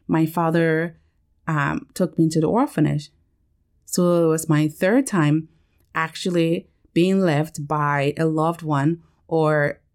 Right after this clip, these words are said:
um, an adult, my adult, and they never came back to get me or to even check on me to see what I was doing. And as I grew up, that became my biggest fear, that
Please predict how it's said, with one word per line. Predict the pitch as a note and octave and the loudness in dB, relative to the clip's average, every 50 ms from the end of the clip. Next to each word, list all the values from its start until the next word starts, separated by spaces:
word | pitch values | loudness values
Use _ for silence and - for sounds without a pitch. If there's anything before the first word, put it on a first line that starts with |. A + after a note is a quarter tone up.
| _ _ | _ _
um, | - D#3+ D#3 D3+ C#3+ C#3 C#3+ - | -10 -6 -4 -4 -2 -2 -2 0
an | D#3+ D#3 D#3 | 0 2 2
adult, | C#3+ D3 D3 F3+ F#3 E3 D#3+ D#3+ | 2 0 0 0 0 0 -2 -2
my | E3 D#3+ D#3 E3 F#3+ | -2 0 0 0 0
adult, | G3 F3 E3 D#3 D#3+ C3+ C#3 C#3+ C#3+ - | 0 0 0 0 0 -2 -2 -4 -6 -6
and | - D#3 D3+ D3+ D3 D3 | -4 -2 0 0 0 0
they | D#3+ D#3 D3+ D#3 E3 D#3+ | 0 2 2 2 2 0
never | D#3+ D#3+ D#3 D#3+ E3 F3+ F3+ E3+ F3 D#3 C#3+ C#3 C#3 C#3+ - _ _ _ _ _ _ | 0 0 0 2 2 0 0 0 0 0 0 0 -2 -4 -8 _ _ _ _ _ _
came | - - E3 D#3 D#3 D#3 | -2 0 2 2 2 2
back | D3+ C#3 C3+ - - - _ _ _ - | 0 -2 -4 -6 -10 -14 _ _ _ -8
to | - - D#3+ | -4 -2 0
get | D3+ D3 C#3+ - | 0 0 0 0
me | C#3+ D3 C#3 C#3+ - - | 0 0 0 -2 -4 -4
or | - D#3+ D3+ C#3+ | -4 -2 -2 -2
to | D3 - D#3 | -2 -4 -4
even | D#3 D#3+ D#3 D3 D3 D3 - | -2 0 0 0 0 -2 -6
check | - - G#3+ G3+ G3+ - | -6 -4 -4 -4 -4 -4
on | F3 E3 D3+ | -4 -2 -2
me | D3+ C#3+ | -2 -4
to | C#3 - D#3+ | -4 -6 -6
see | D3 - - D#3+ | -6 -4 -4 -4
what | D3 D3 C#3+ | -4 -2 -4
I | C#3+ C#3 | -4 -4
was | D3+ D3+ D3 - | -6 -8 -8 -6
doing. | - D#3+ D#3+ - - D#3 D3 - _ _ _ _ _ _ _ _ _ _ _ _ _ _ _ _ _ _ _ _ | -6 -6 -6 -6 -8 -8 -10 -12 _ _ _ _ _ _ _ _ _ _ _ _ _ _ _ _ _ _ _ _
And | - F3 E3+ E3+ E3 E3 D#3+ - - | 0 2 2 2 2 0 0 -2 -4
as | E3+ E3 D#3 D#3 | -6 -4 -2 -2
I | E3+ E3 E3+ | -2 -2 -2
grew | E3 - - D#3+ D#3+ E3 | -4 -6 -6 -4 -2 -2
up, | F3+ F#3+ - - - | -2 -2 -4 -6 -10
that | D#3 D3+ D3+ D3+ F3 D#3+ D#3+ D#3+ E3+ F3+ - | -16 -10 -6 -2 -2 0 0 -2 -4 -4 -4
became | - D#3+ D#3 - E3 D3+ D3+ D3+ | -6 -6 -2 2 2 2 4 2
my | D#3 D3+ D3 | 2 0 0
biggest | D3 C#3+ D3 D3 C#3+ D3 D3 - - - | 0 -2 -2 -2 -2 -4 -6 -8 -8 -4
fear, | - D3+ D3+ D3+ C#3+ | -2 -2 -2 -2 -2
that | C#3 D3 D3 D3+ D3+ | -2 -2 -2 -4 -6